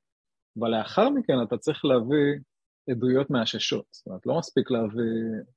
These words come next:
תיאוריה, צריך לאשש אותה במחקר, להראות צידוקים כאלה ואחרים. ככל שאתה מביא יותר צידוקים, אפשר לאשש תיאוריה, וככל שאתה לא מוצא לזה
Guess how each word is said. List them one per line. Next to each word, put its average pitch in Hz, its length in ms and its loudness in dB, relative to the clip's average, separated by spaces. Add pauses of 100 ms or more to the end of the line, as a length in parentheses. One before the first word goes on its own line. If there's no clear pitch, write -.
(140)
תיאוריה, 123 260 -2
צריך 117 300 -6 (680)
לאשש 123 400 6
אותה 139 160 6
במחקר, 120 520 4 (280)
להראות 127 580 2 (320)
צידוקים 127 560 0
כאלה 120 300 2
ואחרים. 107 400 -4 (100)
ככל 160 220 2
שאתה 156 200 6
מביא 135 220 8
יותר 139 380 6 (800)
צידוקים, 131 440 6
אפשר 139 260 6
לאשש 131 380 4
תיאוריה, 113 380 0
וככל 139 360 0
שאתה 151 840 -2
לא 156 120 6
מוצא 262 280 0
לזה 113 220 0